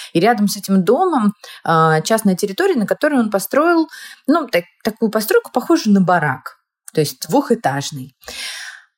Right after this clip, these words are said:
А, и селил там студентов. Вот, пакистанцев, русских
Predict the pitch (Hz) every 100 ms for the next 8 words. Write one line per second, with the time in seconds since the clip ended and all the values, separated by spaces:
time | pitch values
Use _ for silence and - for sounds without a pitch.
0 | - 202 214 214 208 - 262 415 415 254
1 | 240 - 175 170 147 139 - - - -
2 | 190 156 - - - - 330 427 - 247
3 | 240 - - - 196 311 - - 226